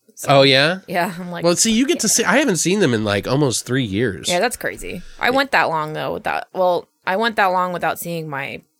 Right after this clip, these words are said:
Speaker 1: my brother and my sister-in-law. It was, like, five years before I saw them and the kids.
Speaker 2: I've been out here for, since, like, two thousand, and I've probably seen my family, like,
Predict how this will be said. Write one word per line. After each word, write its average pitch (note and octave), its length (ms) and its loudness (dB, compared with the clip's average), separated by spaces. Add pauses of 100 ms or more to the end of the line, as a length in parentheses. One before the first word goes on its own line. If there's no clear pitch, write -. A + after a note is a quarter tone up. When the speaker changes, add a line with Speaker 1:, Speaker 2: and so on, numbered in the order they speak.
Speaker 1:
my D#3 160 -4
brother E3 380 -2
and D3 80 -6
my C#3+ 80 -6
sister-in-law. C#3 520 -8
It D3 60 -6
was, D#3+ 80 -8
like, E3 100 -8
five D#3 260 -6
years D#3+ 280 -4
before F3+ 200 -10
I E3+ 60 -2
saw D#3 220 -4
them D#3+ 180 -4
and D#3 140 -6
the D3 60 -10
kids. D#3+ 460 -4 (220)
Speaker 2:
I've D#3 160 4
been A3 140 4
out F3+ 160 4
here D#3 240 4
for, A#2+ 500 4
since, A#2+ 340 0
like, G#2+ 360 0 (100)
two C#3 240 -2
thousand, C3 800 0 (440)
and G#2 640 2 (220)
I've A#2+ 180 4
probably C3 480 4
seen B2 260 2
my A2+ 200 4
family, B2 560 2
like, G#2 460 -2